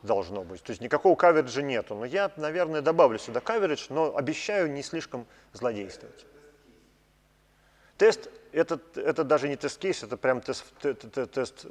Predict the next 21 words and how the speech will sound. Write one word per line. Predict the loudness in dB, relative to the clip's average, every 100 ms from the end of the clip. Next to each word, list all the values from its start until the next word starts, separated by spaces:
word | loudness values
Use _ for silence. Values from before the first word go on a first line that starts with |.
| -10
тест, | -6 -6 -8
э, | -16 -14 -14 -16 -16 -18 -18 -20 -20 -20 _ -20 -20 -14
ну, | 0
короче, | 2 2 -4
тест. | -8 -8 -10 -20 _ _ -20 0
А, | 6 6 4 2
или | 4
тест-кейс, | 8 8 8 0 4
да. | 6 6 4 0
Вы | 4
же | 6
можете | 4 2
сделать | 4 4 4
пять | 2 0
тест-кейсов | -4 -4 -4 -4 -6
в | -10 0
каждом | 2 2 -8
по | -2 0
одной, | 0 -2 -2
по | -2
одной | 0 -2 -4 -8